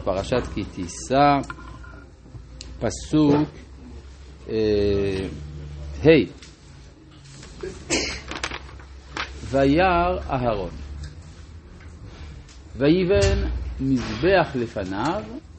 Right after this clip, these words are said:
ויקרא אהרון, ויאמר, "חג לשם מחר". מה זה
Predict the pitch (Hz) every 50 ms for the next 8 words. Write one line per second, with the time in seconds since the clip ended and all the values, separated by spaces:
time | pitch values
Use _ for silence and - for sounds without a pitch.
0 | - - - - - - - - - - - - - - - - - 107 101 120
1 | 123 120 117 107 - - 131 143 175 175 151 139 117 101 - - - - 120 113
2 | 113 107 101 101 123 147 165 175 185 196 214 - - - - - - - - -
3 | - 139 139 139 131 120 123 110 92 85 76 76 - - - - - - - -
4 | 147 147 127 101 95 - - - - 104 98 92 - - - 139 156 170 165 151
5 | 151 156 165 185 285 - - - - - - - - - - - - - - 123
6 | - - - - - - - - - - - - - - - - - - - -
7 | - - - - - - - - - - - - - - - - - - 160 196